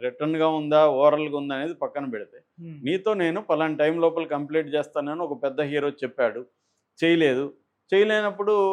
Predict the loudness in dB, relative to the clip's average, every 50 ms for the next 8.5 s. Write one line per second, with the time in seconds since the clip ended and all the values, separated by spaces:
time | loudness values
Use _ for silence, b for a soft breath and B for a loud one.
0 | -2 -6 -10 _ _ _ _ -12 -8 -6 -4 -4 -4 -4 -2 -2 0 2 2 0
1 | 0 0 -4 -6 -6 -8 -8 -10 _ _ _ _ _ -12 -12 -10 _ -8 -4 -2
2 | 0 0 0 0 -2 -4 -6 -4 -4 -4 -2 -2 -2 -4 -4 -4 -4 -2 -2 0
3 | 0 0 0 2 2 2 2 0 0 -2 -4 -6 -8 -4 -2 -2 -2 -2 -4 -4
4 | -4 -4 -4 -4 -6 -8 -10 -12 _ _ _ 0 0 0 2 2 4 4 6 6
5 | 4 2 0 -2 -2 -2 -2 -2 -4 -4 -2 0 0 -2 -2 -4 -4 -6 -6 -8
6 | -10 _ _ _ _ _ _ _ -4 -2 0 2 2 2 2 4 2 2 0 -2
7 | -4 -6 -4 -2 0 0 0 -2 -4 -8 _ -6 -4 -4 -4 -4 -4 -4 -4 -2
8 | -2 -2 -2 0 0 0 0 -2 -4